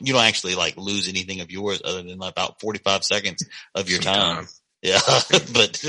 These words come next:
Speaker 1: I don't give a fuck about helping, uh, helping the lowly. What, you know what I will do though, is I'll go on the competition of anybody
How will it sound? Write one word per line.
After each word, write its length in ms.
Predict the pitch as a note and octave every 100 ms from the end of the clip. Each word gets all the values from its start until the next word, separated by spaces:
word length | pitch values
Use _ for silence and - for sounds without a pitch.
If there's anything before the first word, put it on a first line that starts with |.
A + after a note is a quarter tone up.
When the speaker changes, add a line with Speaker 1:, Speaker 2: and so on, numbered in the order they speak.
| D3+ - - _ _ _ _ _ -
Speaker 1:
I 80 |
don't 160 | G#2+ F#2+
give 140 | F#2
a 40 | E2+
fuck 360 | - E2+ D#2+ D2+
about 240 | D#2 D#2
helping, 400 | F2+ E2 D#2 D#2+
uh, 280 | D#2+ E2 E2+ _ _ _ _ _
helping 300 | - - E2
the 180 | D#2+ D#2
lowly. 720 | - C2+ C#2 F#2+ G2 F2+ F2+ F2+ - -
What, 240 | E3 C#3 -
you 200 | - D3+
know 80 | F#3
what 80 | E3+
I 200 | B2 G#2
will 220 | G#2+ B2+
do 220 | A#2+ C#3+
though, 280 | C#3+ D3 D3+ - - - - - -
is 160 | B2+
I'll 160 | A#2 C3
go 160 | D3
on 140 | E3+ C#3+
the 80 | A2
competition 800 | A#2+ B2 A#2 - A#2 - B2 D#2
of 180 | A2 -
anybody 600 | A#2+ B2 A2+ A2+ A#2